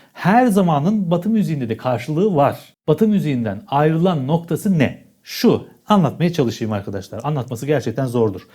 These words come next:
Şimdi beş sekizliğe gelelim. Beş sekizlik nasıl olacak? Arkadaşlar sekizlik neydi?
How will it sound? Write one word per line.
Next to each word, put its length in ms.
Şimdi 400
beş 760
sekizliğe 680
gelelim. 840
Beş 220
sekizlik 680
nasıl 260
olacak? 380
Arkadaşlar 480
sekizlik 500
neydi? 340